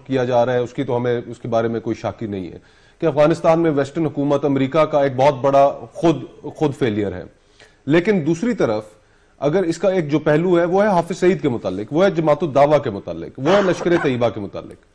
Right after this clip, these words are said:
अब दोनों चीजों को आप अभी इस चीज को भी आप अपने जहन में रखें कि अभी चंद दिन पहले फलस्तीनी ambassador जो पाकिस्तान के अंदर वो एक जलसे में गए, एक, अ, फलस्तीन के बैतुल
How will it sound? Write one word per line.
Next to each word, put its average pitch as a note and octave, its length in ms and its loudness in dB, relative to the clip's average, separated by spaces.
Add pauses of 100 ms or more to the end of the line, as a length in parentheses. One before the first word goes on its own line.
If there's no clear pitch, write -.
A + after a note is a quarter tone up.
(380)
अब F#3+ 320 0 (140)
दोनों D3 420 4
चीजों G#3 340 0
को G#3+ 200 2
आप F3 440 2
अभी F#3+ 280 -2 (400)
इस G3 180 -6
चीज A3 160 0
को A3 100 0
भी F#3 140 0
आप F3 140 4
अपने D#3+ 220 0
जहन D3 240 2
में C#3 140 0
रखें A#2+ 340 -4 (540)
कि G#3 60 0
अभी G3 340 2
चंद B3+ 340 2
दिन G#3 160 2
पहले D3 320 2
फलस्तीनी D#3+ 560 -2
ambassador E3 440 0
जो E3+ 160 -2
पाकिस्तान E3+ 580 2
के G3+ 100 -4
अंदर C3+ 320 0 (420)
वो F3+ 140 4
एक E3+ 220 4
जलसे C#3 320 0
में F3 180 0
गए, B2 260 0 (100)
एक, C#3 300 -2
अ, C3+ 320 -2
फलस्तीन D3+ 420 0
के F3+ 120 -2
बैतुल F3 320 0